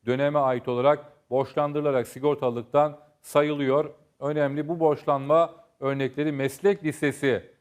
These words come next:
stajı yapanlara ya da çıraklıkla iş hayatına atılanlara da uygulanabilir değerli izleyiciler. Ahmet, istersen yarın biraz bunu da ko-, e, konuşalım haftanın son gününde.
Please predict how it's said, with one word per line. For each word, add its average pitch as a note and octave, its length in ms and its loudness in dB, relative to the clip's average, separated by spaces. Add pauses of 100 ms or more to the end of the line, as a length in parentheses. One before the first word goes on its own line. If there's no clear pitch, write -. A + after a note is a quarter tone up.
(160)
stajı C3 380 -4
yapanlara B2+ 560 2
ya C3 180 2
da D3+ 280 4 (220)
çıraklıkla D3+ 880 2 (240)
iş F#3 180 -10
hayatına C#3 440 2
atılanlara C3+ 600 -2
da D3+ 220 2 (320)
uygulanabilir C#3 1120 -2
değerli B2 260 2
izleyiciler. A#2+ 540 0 (500)
Ahmet, D#3+ 320 4
istersen F3 480 0
yarın E3+ 360 -2
biraz D#3+ 320 2
bunu E3 140 -8
da D#3+ 40 0
ko-, D3+ 320 -4
e, C3+ 360 0 (320)
konuşalım C#3+ 440 -2
haftanın C3 360 -2
son D#3 300 -6
gününde. B2 500 0